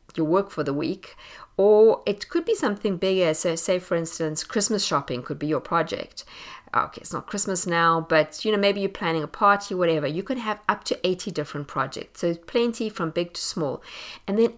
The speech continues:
under each project, you have tasks, and you can even have subtasks under those, and you check them off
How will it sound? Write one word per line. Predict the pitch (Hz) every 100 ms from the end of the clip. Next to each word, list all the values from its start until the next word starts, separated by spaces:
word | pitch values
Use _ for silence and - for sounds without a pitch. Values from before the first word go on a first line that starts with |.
| _ -
under | 247 311
each | - 220 208
project, | - 175 143 156 -
you | 170
have | 170 160 -
tasks, | - 165 - - - - - - -
and | 214 240
you | 240
can | 240
even | 233 269 311
have | 277 226
subtasks | - - 233 247 - - 175 - - - - _
under | 214 202 175
those, | 147 - - - - - - -
and | 196 202
you |
check | 202 - 226 -
them | 220
off | - 170